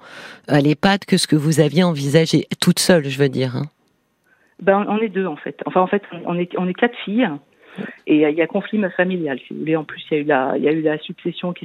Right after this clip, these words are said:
Speaker 2: s'est mise dessus, donc ça a fait gros conflit familial.
Speaker 1: Hmm.
Speaker 2: Et donc, on a été obligés de, de, de, de faire appel à une tutelle, parce qu'en plus, il y avait, il y avait gros problèmes de succession, et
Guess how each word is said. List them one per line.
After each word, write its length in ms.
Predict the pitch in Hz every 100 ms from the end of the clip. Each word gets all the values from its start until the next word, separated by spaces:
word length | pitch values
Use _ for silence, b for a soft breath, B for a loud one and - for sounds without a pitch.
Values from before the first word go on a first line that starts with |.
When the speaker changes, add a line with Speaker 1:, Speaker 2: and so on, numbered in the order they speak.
| -
Speaker 2:
s'est 60 |
mise 160 | 156 156
dessus, 280 | - 220 240
donc 160 | 175 -
ça 80 | 151
a 40 |
fait 140 | -
gros 220 | 156 165 202
conflit 340 | 208 190 196
familial. 640 | 180 160 147 156 240 170 B B B
Speaker 1:
Hmm. 120 | 139 127 B -
Speaker 2:
Et 420 | 156 151 147 143
donc, 200 | 170 170
on 100 | 156
a 60 | 147
été 260 | 143 156
obligés 360 | 160 180 175 180
de, 460 | 156 147 139 135 -
de, 140 | 139
de, 200 | 139 143
de 120 | 143 151
faire 180 | 156
appel 240 | 151 151 147
à 60 |
une 100 | 151
tutelle, 400 | 151 165 - 165
parce 160 | - -
qu'en 160 | - 143
plus, 180 | - 160
il 80 | 143
y 60 | 131
avait, 100 | 127
il 60 |
y 60 | 139
avait 160 | 139
gros 220 | 143 160 202
problèmes 340 | - 175 170
de 80 | 160
succession, 640 | - - 151 - 160 160
et 280 | 131 123